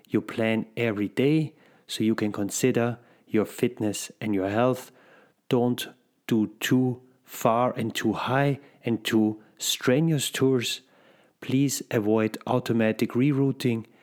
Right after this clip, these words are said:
and always take your tour offline. And the most important one, make sure you have backup batteries, power banks available, because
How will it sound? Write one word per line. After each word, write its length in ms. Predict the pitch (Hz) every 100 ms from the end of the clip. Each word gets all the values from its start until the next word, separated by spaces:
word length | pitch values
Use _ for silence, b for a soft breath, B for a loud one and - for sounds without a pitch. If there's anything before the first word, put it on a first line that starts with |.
| b b
and 140 | - 110
always 500 | 120 120 120 120 -
take 320 | - 107 -
your 100 | 101
tour 280 | - 110 -
offline. 640 | 135 143 - 135 127 131 - b b b b
And 160 | 113 95
the 100 | 95
most 340 | 104 117 -
important 500 | 104 - 131 127 117
one, 360 | 110 107 110 107 b b b -
make 240 | 107 113
sure 460 | - - 107 104 107 b b b
you 140 | 110
have 260 | 95 101 - _
backup 640 | 117 123 - 123 113 - - _ _
batteries, 760 | 127 127 123 117 117 107 - - _ _ _ _ -
power 340 | 117 131 127
banks 480 | 104 117 120 123 - -
available, 760 | 104 110 135 139 120 117 117 b b b b
because 560 | - - 101 101 -